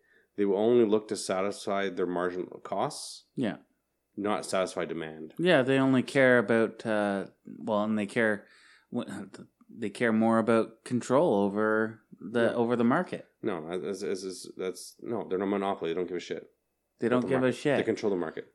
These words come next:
Speaker 2: Okay, so
Speaker 1: By
Speaker 2: what hap-
Speaker 1: definition, a monopoly is the market.
Speaker 2: Yes, I know, but if you are a business and you have a monopoly over a certain sector, whatever you wanna call it, you'll do everything in your power to maintain control over that. So if anybody else that comes up that,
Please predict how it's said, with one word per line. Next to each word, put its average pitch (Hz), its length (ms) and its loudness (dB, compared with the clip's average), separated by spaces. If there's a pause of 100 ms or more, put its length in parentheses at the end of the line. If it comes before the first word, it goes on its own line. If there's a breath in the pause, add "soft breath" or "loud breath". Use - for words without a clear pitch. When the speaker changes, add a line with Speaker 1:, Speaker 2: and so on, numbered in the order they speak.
Speaker 2:
Okay, 127 240 2
so 127 180 -2
Speaker 1:
By 127 100 0
Speaker 2:
what 131 80 2
hap- 127 100 4
Speaker 1:
definition, 120 400 2
a - 40 -2
monopoly 95 520 2
is 117 140 0
the 101 100 -4
market. 85 260 -6
Speaker 2:
Yes, 147 300 2
I 123 40 0
know, 117 360 2
but 98 180 0
if 107 240 -6
you 135 300 4
are 113 260 4
a 107 60 2
business 98 560 -2
and 101 180 -2
you 101 100 0
have 107 240 -6
a 101 60 -4
monopoly 98 640 -2
over 92 340 -4
a 87 40 -8
certain 87 540 -10 (440)
sector, - 460 -8
whatever 90 400 -6
you 87 140 -8
wanna 85 180 -10
call 101 340 -2
it, 78 80 -10 (460 loud breath)
you'll 123 220 6
do 107 220 6
everything 104 380 0
in 101 60 2
your 98 120 0
power 127 320 2
to 92 60 -4
maintain 101 920 -2
control 107 440 0
over 90 220 -2
that. 82 300 -10 (420 soft breath)
So 98 340 0
if 95 140 -4
anybody 101 420 2
else 113 260 2
that - 140 -6
comes 110 360 -2
up 127 300 2
that, 92 320 -4